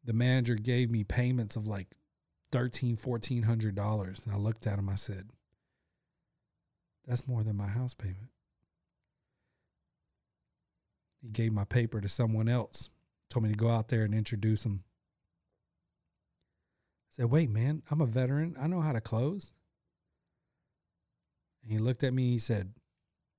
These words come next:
You can't sell a car payment for fourteen hundred if you feel like it's too expensive because you only bought your house for twelve hundred dollars a month.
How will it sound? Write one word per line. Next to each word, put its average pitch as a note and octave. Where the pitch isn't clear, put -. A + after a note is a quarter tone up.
You A2+
can't D#3
sell D3
a B2+
car C3
payment G#2+
for A2+
fourteen B2
hundred A2
if G2+
you G#2
feel B2+
like G#2+
it's G#2+
too -
expensive A2
because G#2
you G#2+
only A#2+
bought G#2+
your G2+
house G#2+
for G2
twelve G2+
hundred G2
dollars F#2
a F#2+
month. F2+